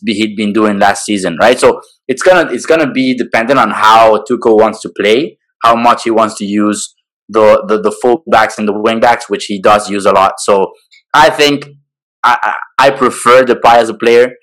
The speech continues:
but seeing as to what Tuchel wants to achieve and how he wants to play, maybe it's better suited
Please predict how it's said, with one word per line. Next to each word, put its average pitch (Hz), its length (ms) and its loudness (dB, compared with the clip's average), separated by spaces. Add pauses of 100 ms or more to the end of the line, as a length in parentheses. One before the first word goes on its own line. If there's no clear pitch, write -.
(240)
but 120 240 4 (400)
seeing 127 420 -2
as 110 180 -2
to - 100 -6
what 107 280 0 (100)
Tuchel 110 260 0
wants 107 420 0
to 131 120 -4
achieve 120 320 -4
and 101 100 -2
how 107 160 2
he 117 100 0
wants 120 220 0
to 110 80 -10
play, 127 180 0
maybe 104 640 -4 (500)
it's 107 280 -4
better 107 260 2
suited 110 540 -2